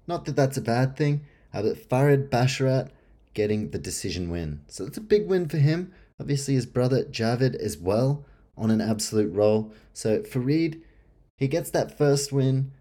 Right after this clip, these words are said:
in a nice little spot too on a pay-per-view card over Damon Blackshear. And yeah, that was one,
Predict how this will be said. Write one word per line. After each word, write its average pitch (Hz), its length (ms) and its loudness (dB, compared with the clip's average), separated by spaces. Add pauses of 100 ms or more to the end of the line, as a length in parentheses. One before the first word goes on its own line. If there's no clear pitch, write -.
(200)
in 165 100 -4
a 165 60 -4
nice 196 300 0
little 202 160 4
spot - 480 -2
too 165 360 2 (140)
on 110 160 -2
a 107 60 -2
pay-per-view 107 500 -2
card 107 460 2 (320)
over 107 160 0
Damon 110 420 2
Blackshear. 110 720 0 (400)
And 107 540 -6 (320)
yeah, 202 220 2
that 139 200 4
was 147 160 -4
one, 147 400 0